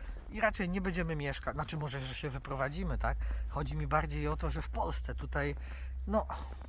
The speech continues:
trochę czasu jeszcze chyba minie, zanim, e, nie, chyba nie, my tego nie dożyjemy. Chciałbym, żebyśmy to dożyli, żeby nie trzeba było. Pamiętaj, zapełniamy Polskę z bezpan pe el,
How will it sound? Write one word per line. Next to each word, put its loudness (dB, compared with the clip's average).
trochę 0
czasu -2
jeszcze -2
chyba -2
minie, -2
zanim, -4
e, -4
nie, -6
chyba -4
nie, -6
my -8
tego -6
nie -6
dożyjemy. -8
Chciałbym, -2
żebyśmy -6
to -4
dożyli, -4
żeby -4
nie -4
trzeba -6
było. -8
Pamiętaj, -2
zapełniamy 0
Polskę -2
z -4
bezpan -4
pe -6
el, 0